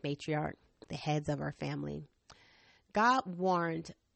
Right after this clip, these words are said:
a whole nation about what it would mean if we allowed sinful, fallen man to act as little K king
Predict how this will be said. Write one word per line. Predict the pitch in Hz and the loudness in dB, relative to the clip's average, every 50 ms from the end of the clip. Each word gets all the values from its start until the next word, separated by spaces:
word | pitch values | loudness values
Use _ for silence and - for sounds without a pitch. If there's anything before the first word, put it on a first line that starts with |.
| _ - | _ -10
a | 165 | -8
whole | 160 - - - 202 196 202 202 | -8 -8 -4 0 2 2 2 2
nation | 196 180 170 170 175 170 - 170 165 | 2 2 2 2 2 0 -2 -6 -4
about | 156 156 156 - 156 147 147 151 - - | -4 -4 -2 0 0 0 2 0 -2 -2
what | - 170 175 175 | 0 0 2 4
it | 180 170 - | 2 2 0
would | 165 165 156 | -2 -4 -2
mean | 165 165 165 156 156 151 151 - | -2 -2 0 0 0 0 -2 -2
if | - 139 147 143 - - | -4 -6 -6 -6 -6 -2
we | 165 165 160 - | 0 0 0 0
allowed | - 151 147 156 151 151 143 143 143 - - | -2 -4 -2 -2 -2 -2 -2 -2 -2 -4 -8
sinful, | - - - - 170 170 175 - - 170 165 | -12 -8 -2 0 2 2 2 0 0 0 0
fallen | - - 170 160 160 156 151 147 147 | 0 0 0 0 2 0 0 -2 -2
man | 156 151 151 147 143 143 139 - - - - - - _ _ - | -2 -2 -2 -4 -4 -6 -8 -10 -12 -20 -20 -20 -20 _ _ -6
to | - - - | -4 -4 -2
act | - 156 156 151 - - - - | 0 0 0 0 -2 -6 -8 -6
as | 156 147 139 143 143 143 - - - - - _ _ _ _ - | -4 -4 -2 -2 -4 -6 -8 -12 -18 -20 -20 _ _ _ _ 0
little | 175 180 185 170 156 | 2 4 4 4 4
K | - - - 156 143 139 139 - | 2 -2 -2 -2 0 0 -2 -4
king | - - 226 208 185 160 147 139 143 | -4 0 2 2 2 2 0 -2 -4